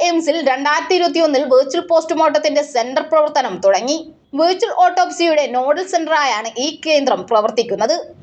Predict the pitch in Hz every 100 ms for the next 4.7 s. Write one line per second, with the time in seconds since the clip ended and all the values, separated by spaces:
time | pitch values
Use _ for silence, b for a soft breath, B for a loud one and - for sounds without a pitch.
0 | _ b b - 381 370 381 403 415 403
1 | 415 349 311 359 403 392 349 359 349 -
2 | 240 277 330 349 339 349 330 302 277 320
3 | 320 - 262 294 359 392 381 320 311 359
4 | 359 359 339 302 254 214 262